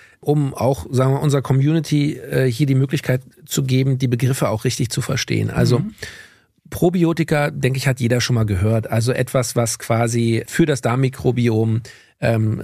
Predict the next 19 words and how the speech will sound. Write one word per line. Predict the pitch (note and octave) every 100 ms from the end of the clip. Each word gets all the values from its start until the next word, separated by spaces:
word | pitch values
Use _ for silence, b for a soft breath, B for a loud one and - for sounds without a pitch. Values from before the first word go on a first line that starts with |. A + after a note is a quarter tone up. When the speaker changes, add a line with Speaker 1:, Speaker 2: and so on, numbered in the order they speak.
| B2+
Speaker 1:
neue | B2 C3+ C#3
Bakterienstämme | B2 - C3 A#2+ A#2+ - A#2 A2+
liefert, | A2 A2 G#2+
die | A2+
wir | A2+
brauchen, | A2 G2 A#2 B2
die | A#2
positiv | - C3+ A#2+ A2 B2 -
sind, | B2 A#2
um | - A#2+
die | A#2+
Vielfalt, | - D3 C3 A2+
die | A#2+
Diversität, | C3 A#2+ A2+ A2 C3 C3
die |
du | A#2+
gerade | A2+ G#2+ A2+
angesprochen | A#2+ - A#2 A#2+
hast, | A2+